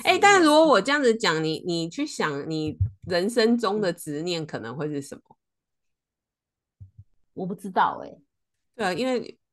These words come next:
Speaker 2: 就我对你的了解好像没有欸。但真的没有吗？
Speaker 1: 我不知道我的执念，我可能要看完，因为你这样讲我还是有点模糊。
Speaker 2: 就是你有没有什么事情是你很，
Speaker 1: 因为这样讲啊，
Speaker 2: 你很坚持的事？
Speaker 1: 就是有些，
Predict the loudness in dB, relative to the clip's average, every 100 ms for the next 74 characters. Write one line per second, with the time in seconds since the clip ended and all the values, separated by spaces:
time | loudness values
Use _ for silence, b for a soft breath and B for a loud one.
0 | -20 -4 2 4 4 2 0 0 2 0
1 | 0 -6 -6 -8 -8 -8 -10 -10 -12 -14
2 | -18 -20 _ _ _ _ _ _ _ -6
3 | -4 -4 -4 -4 -4 -8 -10 -12 -14 -20
4 | _ _ _ _ _ _ _ _ _ -12
5 | -12 -10 -8 -8 -8 -10 -16 -20 -20 -20
6 | -12 -8 -4 -4 -4 -4 -4 -6 -14 -20
7 | _ _ _ _ 2 4 6 4 4 4
8 | 2 2 2 2 2 2 -2 -6 -12 -20
9 | _ -6 -2 -2 -4 -10 -10 -12 -14 _
10 | _ _ _ _ _ _ -6 -2 0 0
11 | 0 -2 -4 -4 -4 -2 -2 -2 -4 -8
12 | -6 -6 -2 4 6 6 6 4 4 4
13 | 4 4 4 6 6 6 4 4 2 2
14 | 6 8 6